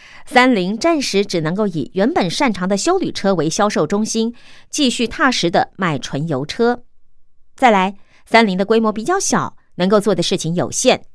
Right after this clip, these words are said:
二零年度研发经费哦，是一千一百四十亿日元，是日产的五分之一。这个时候，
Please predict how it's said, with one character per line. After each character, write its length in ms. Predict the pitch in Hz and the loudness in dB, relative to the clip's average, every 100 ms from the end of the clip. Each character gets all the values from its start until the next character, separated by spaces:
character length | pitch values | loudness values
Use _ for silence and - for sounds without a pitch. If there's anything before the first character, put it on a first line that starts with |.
| - - - - - | -20 -20 -20 -10 0
二 180 | 480 | 2
零 120 | 330 254 | 4 2
年 200 | 208 220 | 2 2
度 160 | 247 | 0
研 200 | - 202 | 2 0
发 160 | 226 247 | 2 0
经 240 | - 285 | 0 -4
费 200 | - 262 | 0 0
哦， 220 | 170 170 - | 4 2 2
是 320 | - 202 - - | 0 -2 -2 -12
一 160 | 269 - | -12 -6
千 280 | - 269 269 | 2 2 2
一 60 | 294 | -4
百 220 | - 135 | -2 -4
四 220 | - 381 | -2 -4
十 120 | 311 | -4
亿 140 | 208 247 | -2 -2
日 200 | 208 208 | 2 2
元， 280 | 160 160 185 - - | 2 0 -2 -10 -6
是 160 | - | -2
日 200 | 247 302 | 0 0
产 220 | - 147 | -2 -6
的 80 | 143 | -6
五 160 | - - | -6 -6
分 180 | 196 214 | -6 -4
之 120 | 262 | -4
一。 260 | 302 320 - - _ _ - _ | -2 -4 -8 -20 _ _ -20 _
这 120 | 339 | 2
个 80 | 277 | 4
时 160 | 254 220 | 4 2
候， 340 | 269 240 175 | 4 4 2